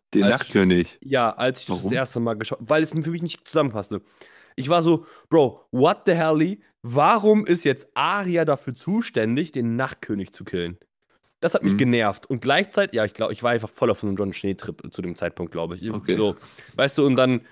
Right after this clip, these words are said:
Speaker 2: dann hat's mich so genervt, dass der auf einmal so untergebuttert worden ist.
Speaker 1: Mhm.
Speaker 2: Weil so, du hast die ganze Zeit so, Jon Schnee wird so zum Leben erweckt, ist wieder am Start, äh,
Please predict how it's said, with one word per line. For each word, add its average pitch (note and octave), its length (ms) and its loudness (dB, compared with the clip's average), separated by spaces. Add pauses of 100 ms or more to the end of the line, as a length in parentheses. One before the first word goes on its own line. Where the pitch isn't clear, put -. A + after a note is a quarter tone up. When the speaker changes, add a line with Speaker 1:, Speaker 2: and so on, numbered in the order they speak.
(180)
Speaker 2:
dann B2+ 140 0
hat's D#3+ 180 -2
mich C#3+ 100 -8
so A#2+ 100 -6
genervt, B2+ 480 0
dass - 200 -2
der D3 180 2
auf C3+ 160 0
einmal B2+ 240 -4
so A2+ 120 -6
untergebuttert G#2+ 720 -6
worden F#2 300 -4
ist. - 280 -14 (320)
Speaker 1:
Mhm. G#2 360 4 (340)
Speaker 2:
Weil B2 140 2
so, C3+ 260 0
du A2+ 260 -6
hast D#3 180 -6
die D#3 60 -10
ganze D3+ 260 -4
Zeit D3 280 -2
so, C3+ 260 2 (520)
Jon D3 180 2
Schnee D3 460 2
wird C#3 260 -4
so B2+ 140 -6
zum C3 260 -8
Leben D#3+ 400 0
erweckt, D3 580 -2 (300)
ist D#3 200 0
wieder C#3+ 260 4
am C3 160 2
Start, D#3+ 580 0 (360)
äh, B2 320 2